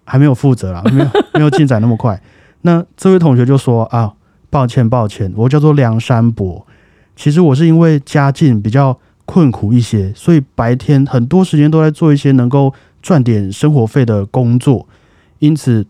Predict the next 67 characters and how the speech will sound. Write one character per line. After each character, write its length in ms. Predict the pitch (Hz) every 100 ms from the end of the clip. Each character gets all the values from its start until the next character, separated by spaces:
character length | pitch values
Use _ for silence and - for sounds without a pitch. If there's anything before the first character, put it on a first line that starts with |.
| -
读 160 | 131
书 200 | 131 151
的 40 | 131
时 160 | 123
间 260 | 113 120 120 -
并 180 | 151 123
不 140 | 139
多 300 | 123 110 104
啊。 180 | 95 - _ _ _ _
但 100 | 143
是 80 | 151
还 160 | 127 117
是 100 | 147
想 160 | 117
要 60 | 113
努 300 | 135 104 104
力， 240 | 135 104 _ _ _
看 140 | 170
看 180 | 156 165
能 140 | 127 139
不 80 |
能 180 | 156 123
考 240 | 120 110 104
上 220 | 180 156
个 160 | 117
不 180 | 107 131
错 160 | 131 190
的 80 | 135
职 320 | - 117 135
位， 300 | 175 147 - _ _ _
所 160 | - 139
以 60 |
才 200 | 123 117 123
选 180 | -
在 140 | 113 120
这 180 | 131 117
大 260 | - 135
半 280 | 117 127 117
夜 160 | 131 104
的 180 | 90 - -
跑 180 | - 107
来 160 | 107
读 320 | 107 98 92
书。 320 | 98 104 95 101 _ _ _ _
可 120 | -
是 360 | 127 165 160 156 - _ _
我 160 | - 123
这 80 | 170
样 260 | 175 160 - _
会 180 | 180
不 40 | 156
会 100 | 160
吵 240 | - 113
到 140 | 113 165
你 100 | 110
睡 240 | - 160
觉 140 | 147 147
了 80 | 127
呢？ 300 | 127 127 - _ _ _ _
还 140 | - 123
是 300 | 160 160 -
你 120 | 143
要 160 | 139 180
赶 240 | 151 143
我 160 | 143 151
走 280 | - 117 95
吗 280 | 104 107